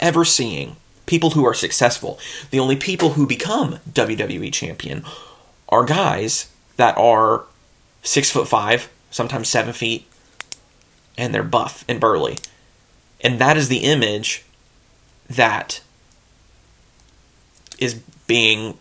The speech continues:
you know, produced and being told, "This is a W W E champion." When most people who grow up wanting to be wrestlers and the people who do, you know, have that dream realized,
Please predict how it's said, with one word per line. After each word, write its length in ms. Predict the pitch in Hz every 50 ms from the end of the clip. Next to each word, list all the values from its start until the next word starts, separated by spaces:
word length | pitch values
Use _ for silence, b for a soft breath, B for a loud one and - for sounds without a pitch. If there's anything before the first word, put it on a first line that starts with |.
| _ _ -
you 140 | - 117 117
know, 260 | 101 92 87 85 - - _
produced 440 | - 131 113 117 104 117 - - -
and 80 | 107
being 160 | 107 110 113
told, 320 | 113 - 113 104 131 - -
"This 200 | 139 143 139 147
is 120 | 127 110
a 40 | 110
W 200 | 113 113 107 110
W 160 | 104 104 104
E 20 | 101
champion." 420 | - 123 131 131 - - - - 139 B B B B B B B B B B B B B
When 600 | - - 123 127 123 120 117 117 113 117 113 - - _ _ _ - - _ _ _ _ _ _ _ _ _ _ _ _
most 320 | 147 143 151 160 156 -
people 220 | - 170 135 151 139
who 100 | 143 123
grow 320 | 117 123 131 123 120 113
up 280 | 139 165 - - - - - _ _ _ _ _ - _ _ _ _ - - 131
wanting 240 | 123 123 127 127 123
to 80 | -
be 100 | 127 120
wrestlers 380 | 113 120 156 160 - 143 123 120
and 80 | 117
the 60 | 117 -
people 240 | - 135 135 131
who 100 | 135 127
do, 300 | 113 120 120 120 113 113 - - - _ _ _ _ _
you 80 | - 110
know, 280 | 90 69 69 - - - _ _ _ b b b b
have 200 | - 120 120 -
that 120 | - - 120
dream 240 | 123 127 117 110
realized, 540 | 113 117 160 175 - 107 - 101 110 - -